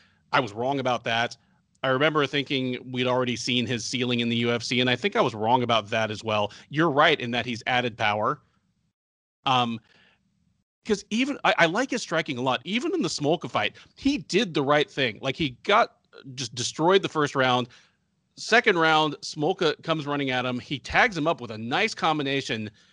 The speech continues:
and it just didn't matter. He didn't have the power. Not at that time in his career, not at bantamweight. And Smolka just ran right through, uh, his strikes,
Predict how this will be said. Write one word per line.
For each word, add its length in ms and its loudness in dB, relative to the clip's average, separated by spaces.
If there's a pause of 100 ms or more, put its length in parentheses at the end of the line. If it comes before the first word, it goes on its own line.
(200)
and 120 0
it 80 -2
just 160 0
didn't 180 2
matter. 260 2
He 120 -10
didn't 220 -4
have 160 0
the 60 -12
power. 420 -4 (240)
Not 300 0
at 120 -8
that 260 -2
time 320 0
in 80 -4
his 140 -8
career, 440 -4 (200)
not 400 4
at 100 -2
bantamweight. 560 -2 (380)
And 160 -2
Smolka 360 0
just 160 -6
ran 240 0
right 260 0
through, 500 0 (300)
uh, 280 2 (120)
his 300 -4 (260)
strikes, 380 4